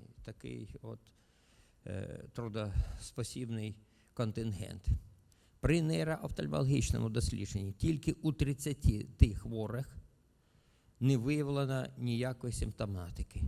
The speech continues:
А при отоневрологічному дослідженні, це специфічне дослідження, котре, ну, на Харків, е, два отоневролога всього-навсього, да, два отоневролога, да. Е, тобто виражені, в основному виражені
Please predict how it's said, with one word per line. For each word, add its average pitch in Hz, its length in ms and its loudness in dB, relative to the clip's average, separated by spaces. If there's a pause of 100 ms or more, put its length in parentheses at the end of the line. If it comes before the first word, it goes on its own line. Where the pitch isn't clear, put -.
(360)
А 127 80 4
при 135 180 4
отоневрологічному 127 1160 0
дослідженні, 104 680 -2
це 170 180 -6
специфічне 104 800 -8
дослідження, 95 800 -6
котре, 127 340 -10 (360)
ну, 147 280 -8
на 135 120 -4
Харків, 123 760 -8
е, 87 460 -12
два 135 320 -6
отоневролога 120 1000 -8 (400)
всього-навсього, 101 680 -10
да, 139 240 -4 (120)
два 123 200 -4
отоневролога, 107 880 -10
да. 98 160 -16 (880)
Е, - 400 -8 (260)
тобто 147 360 -2
виражені, 151 640 0
в 151 60 -6
основному 143 480 -2
виражені 139 680 -4